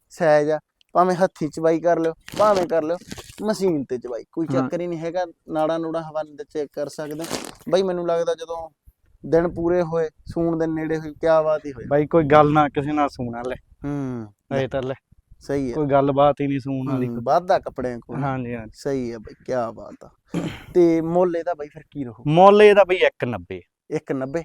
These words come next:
Speaker 2: ਹਾਂਜੀ।
Speaker 1: ਕਰ ਦਿਓਗੇ ਥੋੜ੍ਹਾ ਘਣਾ ਮਾਨਤਾ?
Speaker 2: ਹਾਂ, ਮਾਨ ਤਾਨ ਕਰਤਾ।
Speaker 1: ਠੀਕ ਹੈ ਬਾਈ, ਇੱਕ ਲੱਖ ਤੇ ਨੱਬੇ ਹਜ਼ਾਰ ਰੁਪਇਆ ਮੁੱਲ ਆ। ਬਾਕੀ
Speaker 2: ਹਾਂ।
Speaker 1: ਬਾਈ ਕਹਿੰਦੇ ਕੋਈ ਚੱਕਰ ਨਹੀਂ, ਕਰ ਦਿਆਂਗੇ ਮਾਨਤਾ।
Speaker 2: ਹਾਂਜੀ।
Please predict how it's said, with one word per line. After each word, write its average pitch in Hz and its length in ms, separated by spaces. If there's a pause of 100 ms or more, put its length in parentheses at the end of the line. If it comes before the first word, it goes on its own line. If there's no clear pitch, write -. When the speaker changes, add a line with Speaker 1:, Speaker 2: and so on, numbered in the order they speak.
(140)
Speaker 2:
ਹਾਂਜੀ। 101 340
Speaker 1:
ਕਰ 143 160
ਦਿਓਗੇ 170 260
ਥੋੜ੍ਹਾ 185 200
ਘਣਾ 196 180
ਮਾਨਤਾ? 180 320
Speaker 2:
ਹਾਂ, 185 100
ਮਾਨ 160 300
ਤਾਨ 127 260
ਕਰਤਾ। - 340
Speaker 1:
ਠੀਕ 214 240
ਹੈ 98 60
ਬਾਈ, - 380
ਇੱਕ - 180
ਲੱਖ 165 340
ਤੇ 170 80
ਨੱਬੇ 156 580
ਹਜ਼ਾਰ 147 180
ਰੁਪਇਆ 135 260
ਮੁੱਲ 127 360
ਆ। 135 60
ਬਾਕੀ 127 260
Speaker 2:
ਹਾਂ। 131 80
Speaker 1:
ਬਾਈ 135 140
ਕਹਿੰਦੇ 143 240
ਕੋਈ 147 160
ਚੱਕਰ 143 300
ਨਹੀਂ, 139 140
ਕਰ 127 180
ਦਿਆਂਗੇ 117 260
ਮਾਨਤਾ। - 600
Speaker 2:
ਹਾਂਜੀ। 107 220